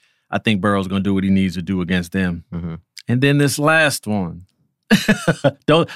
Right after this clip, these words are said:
Speaker 1: don't smile too bright. <laughs> Justin Fields at Atlanta, coming home, playing the Falcons. I think he's gonna have a special game.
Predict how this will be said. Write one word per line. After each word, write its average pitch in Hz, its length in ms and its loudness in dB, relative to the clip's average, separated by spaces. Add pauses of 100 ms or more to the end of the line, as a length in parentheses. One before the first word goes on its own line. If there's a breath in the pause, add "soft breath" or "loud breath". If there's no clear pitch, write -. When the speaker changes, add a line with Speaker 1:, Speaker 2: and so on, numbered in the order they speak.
Speaker 1:
don't 165 140 4
smile 147 360 4
too 147 220 2
bright. 139 540 -2
<laughs> 180 560 0
Justin 143 460 2
Fields 151 440 4
at 135 160 2
Atlanta, 131 520 2
coming 143 400 2
home, 131 440 4
playing 127 280 0
the 120 60 0
Falcons. 117 640 -2
I 113 100 0
think 117 220 -6
he's 110 180 -2
gonna 110 180 -2
have 104 160 -2
a 101 60 -4
special 101 400 -4
game. 92 360 -6